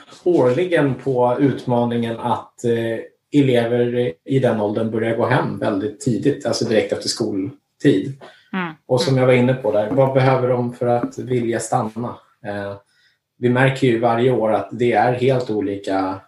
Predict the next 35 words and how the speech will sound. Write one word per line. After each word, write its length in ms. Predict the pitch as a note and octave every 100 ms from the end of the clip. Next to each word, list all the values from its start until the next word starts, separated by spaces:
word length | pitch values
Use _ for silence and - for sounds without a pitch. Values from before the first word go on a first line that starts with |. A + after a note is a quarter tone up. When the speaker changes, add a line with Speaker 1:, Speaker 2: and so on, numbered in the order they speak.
| _ _
Speaker 1:
behov 500 | C3 A2 A#2 C#3+ - - -
och 140 | A#2
vad 140 | G#2+ G#2
de 120 | G#2
vill 160 | G2+ G#2
göra. 400 | G2+ A2+ C#3 B2+ _ _ -
Eh, 340 | G#2 G2+ G#2
så 180 | - B2
att, 220 | B2 -
eh, 340 | A#2+ A#2+ A#2 A#2 - _ _ _ _ _ _ _ _ -
eh, 220 | F#2 G2+
just 340 | A#2 C#3 - B2+
nu, 240 | C3 D3+
väldigt 280 | C#3 B2 B2
nyligen 320 | A#2+ A2+ C#3
bestämt 360 | C3+ B2+ B2+ C3
faktiskt, 340 | B2 - B2
så 140 | B2
kommer 200 | - B2
vi 60 | A#2
gå 140 | A#2
ut 160 | G#2+ G#2+
i 80 | G#2
klasserna 460 | - - - G2+
och 100 | A2
göra 180 | G#2+ G#2
en 60 | G#2
intresseenkät 920 | G#2 G2 A2 - G2 G2 - G2+ - - - _ _
och 180 | - G2+
se 180 | - G2+ G2+ G#2+ C3
en 140 | B2+ B2+
form 220 | A2+ G#2+
av 120 | G#2
idébank. 580 | G#2 G2+ F#2 G#2 B2 -
Vad, 380 | A2+ A2+ B2